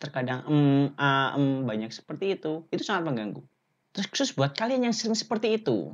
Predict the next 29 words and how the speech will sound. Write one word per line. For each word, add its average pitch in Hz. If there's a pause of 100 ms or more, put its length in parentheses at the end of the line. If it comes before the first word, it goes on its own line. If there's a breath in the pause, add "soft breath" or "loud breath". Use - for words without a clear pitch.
(380)
tenang, 175
saya 254
akan 240
membagikan 151
rahasianya 202
supaya 147
kalian 214
saat 196
presentasi 185
tidak 202
kebanyakan 160
em, 175
a, 160
em, 156
em 113
lagi. 104 (720)
Oke, 214
terkhusus 269
kali 247
ini 294
saya 208
akan 226
mengajarkan 202
bagaimana 135
caranya 185
kalian 196
untuk 185
presentasi 214
saat -